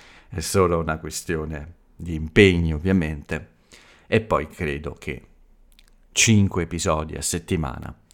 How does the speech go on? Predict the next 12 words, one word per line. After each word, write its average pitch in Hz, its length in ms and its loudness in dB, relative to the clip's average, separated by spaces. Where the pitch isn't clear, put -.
siano 80 540 -2
sufficienti 67 960 -8
per 82 180 -4
il 78 100 -8
nostro 78 480 -6
lavoro. 65 540 -12
E 170 160 6
quindi 156 520 4
eccoci 92 560 -4
qui, 131 400 0
anche 82 320 -4
oggi, 90 640 -2